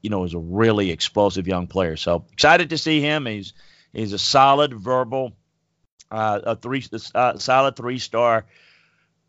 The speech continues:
verbal for the Huskers. Um, I know that, uh, Georgia Tech had some interest in Miami, um, among others, Wake Forest and Boston College, some A C C schools. So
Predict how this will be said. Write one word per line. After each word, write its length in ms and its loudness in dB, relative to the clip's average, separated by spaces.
verbal 400 0
for 160 -2
the 120 0
Huskers. 640 0
Um, 540 0
I 80 -6
know 180 -4
that, 320 -6
uh, 180 -4
Georgia 340 -4
Tech 520 0
had 260 0
some 140 -2
interest 420 -4
in 140 -6
Miami, 760 -2
um, 500 -2
among 320 -2
others, 320 2
Wake 240 -2
Forest 300 0
and 80 -6
Boston 300 -2
College, 340 2
some 140 -6
A 100 -2
C 160 -6
C 220 -4
schools. 420 -4
So 200 -2